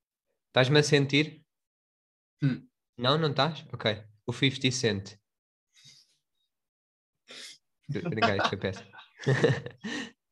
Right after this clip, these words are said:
Speaker 2: Mano, é, é
Speaker 1: Não.
Speaker 2: o que dá, é o que dá. Piadas
Speaker 1: Não.
Speaker 2: péssimas fazem rir, portanto isto dá dinheiro.
Speaker 1: Eu acho que, não, acho que falta, só a técnica de engate é que não tá, não tá bom, porque ele foi honesto. Ele disse, "Eu ando na mecânica, mas roubo umas merdas."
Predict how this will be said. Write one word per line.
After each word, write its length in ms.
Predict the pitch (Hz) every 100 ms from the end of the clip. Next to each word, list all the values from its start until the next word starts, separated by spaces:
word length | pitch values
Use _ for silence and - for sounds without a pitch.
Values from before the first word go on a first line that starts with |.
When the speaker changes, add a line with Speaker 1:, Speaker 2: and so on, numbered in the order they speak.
| 170 160 - -
Speaker 2:
Mano, 200 | 147 135
é, 200 | 123 120
é 40 |
Speaker 1:
Não. 120 | 135 127
Speaker 2:
o 40 |
que 80 | -
dá, 120 | 139 147
é 60 |
o 60 | 147
que 60 |
dá. 180 | 147 190
Piadas 340 | 156 139 143 143
Speaker 1:
Não. 60 |
Speaker 2:
péssimas 360 | 147 143 143 147
fazem 300 | 143 139 143
rir, 220 | 139 156
portanto 420 | - - 139 147
isto 400 | 147 156 - 165
dá 160 | 160 160
dinheiro. 340 | 170 139 120 - _ _ _ _ _ -
Speaker 1:
Eu 140 | 131
acho 220 | 147 143 -
que, 500 | 143 139 135 131 127
não, 160 | 123 110
acho 180 | 113 -
que 80 |
falta, 260 | - 139 -
só 180 | 123 165
a 60 | 175
técnica 420 | 170 151 139 143
de 80 | 135
engate 320 | 127 143 135
é 40 |
que 120 | 127
não 200 | 131 120
tá, 460 | 113 113 107 104 - -
não 140 | 123
tá 120 | 113
bom, 200 | 107 110
porque 260 | 104 127 127 - _
ele 120 | 139 143
foi 160 | 185
honesto. 460 | 196 196 175 - - _ -
Ele 140 | 120 127 104
disse, 180 | 92 101
"Eu 80 | 110
ando 120 | 117
na 100 | 131
mecânica, 640 | 151 - 180 214 226 233 233 _ _ _
mas 720 | 151 156 185 226 349 - - - _ _ _ _ _ _ _ -
roubo 320 | - 113 117
umas 260 | 135 147
merdas." 400 | 147 135 110 92